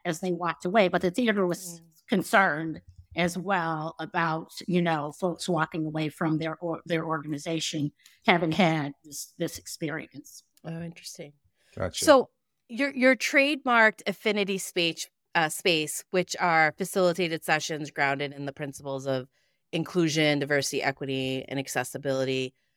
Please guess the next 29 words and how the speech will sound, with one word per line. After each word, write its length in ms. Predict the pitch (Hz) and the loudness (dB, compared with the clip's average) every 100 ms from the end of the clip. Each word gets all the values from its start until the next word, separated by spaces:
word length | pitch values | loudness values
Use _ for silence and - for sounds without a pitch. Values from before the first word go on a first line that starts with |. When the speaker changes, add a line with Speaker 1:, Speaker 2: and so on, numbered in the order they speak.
| _ _ - | _ _ 2
Speaker 2:
um, 260 | 160 151 - | 4 4 -2
which 260 | 180 202 202 | 0 2 4
I 80 | 170 | 2
believe 280 | 175 175 | 2 0
center, 560 | - 170 160 160 151 147 | 0 0 0 2 2 2
um, 240 | - 143 143 | 0 0 -2
from 120 | 147 | -4
what 100 | 143 | 0
I 80 | 143 | 0
read, 260 | 143 135 135 | 0 -2 -2
like, 160 | 131 - | -8 -4
agency 920 | 208 190 175 175 - 156 147 143 131 | -2 -2 -2 -4 -4 -4 -2 -2 -2
and 160 | 131 135 | -4 -2
safety 640 | 196 180 - - 156 147 | 0 0 -2 -6 -4 -4
and 100 | 139 | -6
transparency 1000 | - 143 139 - 151 143 135 147 139 135 _ _ _ - | -8 -12 -8 -4 -2 -2 -4 -4 -2 -4 _ _ _ 2
within 520 | 180 175 170 160 156 _ _ - | 4 6 6 4 -2 _ _ -6
community. 720 | 202 160 147 139 135 131 131 _ _ _ | -2 0 0 -2 -2 -6 -8 _ _ _
And 160 | 214 233 | 2 6
I 140 | 233 | 6
know 120 | 247 254 | 6 4
you 140 | 254 | 2
can't 260 | - 254 185 | 0 0 4
give 320 | 220 208 180 | 4 2 0
too 220 | - 240 | -4 0
many 200 | 202 185 | 2 0
specific 440 | 185 202 180 180 170 | -2 -4 -2 0 0
examples, 800 | 156 156 180 170 170 165 165 | 0 0 2 2 2 2 0
but 200 | - 175 | 2 2